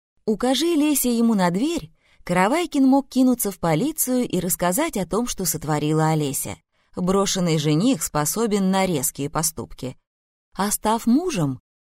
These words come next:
Илья успокоился, собирался вечером вместе с молодой женой навсегда покинуть Россию. Но Леся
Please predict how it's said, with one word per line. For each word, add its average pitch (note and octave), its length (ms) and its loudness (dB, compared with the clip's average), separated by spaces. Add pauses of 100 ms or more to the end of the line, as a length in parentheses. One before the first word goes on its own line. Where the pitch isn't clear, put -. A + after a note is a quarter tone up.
(140)
Илья D4+ 320 4
успокоился, B3 1000 0 (200)
собирался G3 680 0
вечером F3+ 480 0
вместе F#3 360 -2
с D#3 80 -2
молодой E3 440 2
женой D#3+ 420 0
навсегда D#3 500 -2
покинуть E3 540 -4
Россию. E3 520 -4 (480)
Но F3+ 260 2
Леся A#3+ 520 0